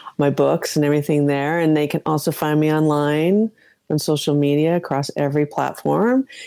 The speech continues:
And it's Joey Garrity, it's J O I E, and then it's G H A R R I T Y. And I also have a book.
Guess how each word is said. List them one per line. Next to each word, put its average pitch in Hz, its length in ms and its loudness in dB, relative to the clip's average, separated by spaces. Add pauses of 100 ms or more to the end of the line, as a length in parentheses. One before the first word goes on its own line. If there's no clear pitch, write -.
(100)
And 151 160 0
it's 147 220 0
Joey 143 360 2
Garrity, 151 280 2
it's 160 100 -4
J 123 220 0
O 131 60 2
I 160 180 0
E, 143 560 0
and 143 100 0
then 135 120 0
it's 139 180 -4
G - 240 -2
H 135 320 0
A 139 400 2
R 143 80 -2
R 131 300 -2
I 131 140 0
T 135 200 -2
Y. 135 540 0 (480)
And 165 120 2
I 156 60 0
also 175 280 0
have 185 80 4
a 214 60 4
book. 190 440 -2